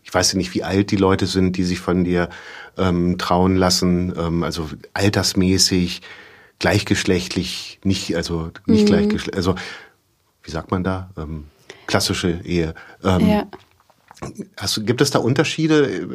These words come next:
Speaker 1: ähm, was sie sich von dir wünschen?
Speaker 2: Hm. Mm, tatsächlich, also bei Strauß und Flieger allgemein, bei der Agentur, ähm, kommt alles vor, sag ich so,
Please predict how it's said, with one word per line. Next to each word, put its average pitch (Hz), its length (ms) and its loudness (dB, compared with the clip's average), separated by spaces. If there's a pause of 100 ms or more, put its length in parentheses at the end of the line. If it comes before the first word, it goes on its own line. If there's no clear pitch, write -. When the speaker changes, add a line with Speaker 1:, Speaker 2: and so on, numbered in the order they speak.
Speaker 1:
ähm, 107 600 0
was 113 340 2
sie 117 80 0
sich 107 180 0
von 104 240 2
dir 98 240 2
wünschen? 139 560 -2 (460)
Speaker 2:
Hm. 214 420 -2 (600)
Mm, 214 460 4 (600)
tatsächlich, 220 680 0
also 208 340 2 (680)
bei 202 400 4
Strauß 208 260 -2
und 208 80 0
Flieger 240 260 0
allgemein, 202 380 0
bei 196 80 0
der 190 160 0
Agentur, 214 800 0 (360)
ähm, 196 640 2
kommt 208 200 0
alles 202 220 0
vor, 269 240 4
sag 285 160 2
ich 294 100 -2
so, - 160 -4